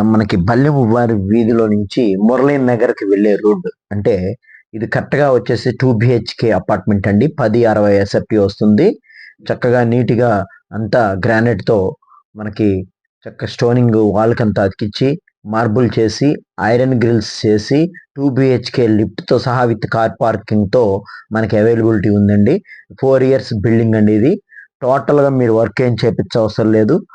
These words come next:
ఒక సింగిల్ కోటింగ్ పెయింట్ వేపించుకుంటే చాలు. అంటే మనం న్యూగా వెళ్తున్నాం కాబట్టి చక్కగా ఇంటీరియర్ వుడ్ నీట్‌గా చక్కగా చేపించి మనది టూ బీహెచ్కే ప్లాట్ చూస్తున్నారు కదా.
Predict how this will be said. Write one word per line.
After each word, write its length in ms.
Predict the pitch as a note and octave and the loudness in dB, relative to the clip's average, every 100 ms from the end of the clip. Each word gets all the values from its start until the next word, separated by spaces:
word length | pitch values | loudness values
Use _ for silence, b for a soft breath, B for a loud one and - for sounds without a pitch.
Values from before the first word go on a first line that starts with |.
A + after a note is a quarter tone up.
| B B | B B
ఒక 200 | A2 A2 | -4 -2
సింగిల్ 360 | C3+ D3 C#3+ C#3+ | 0 2 2 2
కోటింగ్ 400 | C3+ C3 D3+ C3+ | 0 0 2 0
పెయింట్ 280 | G#2+ C3 B2+ | 0 0 0
వేపించుకుంటే 540 | B2 A2 - B2 A2 A#2 | 0 -2 -4 -2 0 -2
చాలు. 400 | - G#2+ A2 A#2 A3 - B B | -2 0 2 2 0 -4 B B
అంటే 160 | A2 A#2+ | -6 -2
మనం 200 | A#2+ B2 | 0 2
న్యూగా 340 | B2 C3+ B2 B2+ | 2 2 2 2
వెళ్తున్నాం 460 | A#2+ G#2+ A#2 A2+ G#2 | 2 0 0 0 0
కాబట్టి 460 | G2+ F#2 G2 A2 F3+ - b b b | -2 -2 -2 0 -2 -4 b b b
చక్కగా 280 | A#2+ B2+ C3 | -10 -2 0
ఇంటీరియర్ 540 | B2 B2+ C#3+ C#3 C3 A#2+ | 2 2 2 2 2 2
వుడ్ 240 | A#2 A2 B2 | 2 2 2
నీట్‌గా 360 | A#2 B2 A2 A#2 | 2 0 0 -2
చక్కగా 380 | A#2 - A#2 G#2 | -2 -2 -2 0
చేపించి 500 | A#2+ A2+ A2+ - A#2+ G#2 G#2+ B B - | 0 0 -2 0 2 2 -2 B B -12
మనది 280 | A2+ A2+ | -6 -2
టూ 160 | G#2+ B2+ | 0 0
బీహెచ్కే 460 | A#2+ B2 G#2 - A#2 | 2 2 0 -2 -2
ప్లాట్ 360 | F#2+ G#2+ F#2+ D#3+ G#3+ - _ _ _ _ _ _ A#2+ | 0 0 0 0 -2 -8 _ _ _ _ _ _ -6
చూస్తున్నారు 500 | C3+ B2+ B2+ B2 A2+ | -2 0 2 2 2
కదా. 200 | B2 | 0